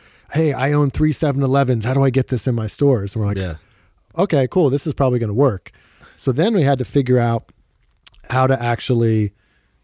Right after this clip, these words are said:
Speaker 1: make the product, 'cause surprisingly, putting non-carbonated water in a can is really difficult.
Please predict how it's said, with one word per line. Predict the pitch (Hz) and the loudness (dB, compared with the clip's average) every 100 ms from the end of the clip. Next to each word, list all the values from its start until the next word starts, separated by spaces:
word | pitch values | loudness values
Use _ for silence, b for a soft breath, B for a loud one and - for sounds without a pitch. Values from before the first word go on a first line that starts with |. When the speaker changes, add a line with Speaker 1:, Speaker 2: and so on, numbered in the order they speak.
| _ _ _ - | _ _ _ -4
Speaker 1:
make | 135 196 | 0 0
the | 131 | 0
product, | - 107 87 87 - | 0 -2 -6 -16 -6
'cause | - 131 117 - - | 0 0 0 -8 -12
surprisingly, | 127 143 147 185 143 120 113 - b b b | -6 0 2 2 2 0 -2 -4 b b b
putting | - 170 185 170 | 2 2 2 2
non-carbonated | 131 139 151 - 135 143 139 135 113 | 2 0 0 0 0 2 2 0 0
water | 110 127 151 | 0 2 2
in | 127 | 2
a | |
can | - - 127 160 | -2 -2 -2 0
is | 123 104 | -2 -2
really | 113 127 113 | 2 2 2
difficult. | 123 - - 90 | -2 -4 -6 -8